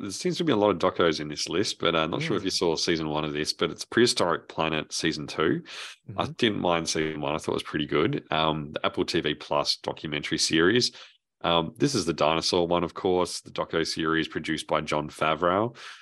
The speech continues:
Speaker 1: um, and narrated by none other than David Attenborough.
Speaker 2: Oh.
Speaker 1: So, yeah, it's a pretty good combo.
Speaker 2: Yeah.
Speaker 1: Um, and because Favreau's got, uh, like, he's, he's got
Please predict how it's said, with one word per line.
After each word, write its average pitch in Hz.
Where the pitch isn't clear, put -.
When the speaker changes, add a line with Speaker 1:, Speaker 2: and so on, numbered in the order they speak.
Speaker 1:
um, 76
and 76
narrated 92
by 82
none 82
other 76
than 71
David 73
Attenborough. 73
Speaker 2:
Oh. -
Speaker 1:
So, 73
yeah, 76
it's -
a 107
pretty 92
good 80
combo. 71
Speaker 2:
Yeah. 110
Speaker 1:
Um, 73
and 95
because 107
Favreau's 76
got, 73
uh, 71
like, -
he's, -
he's 85
got 78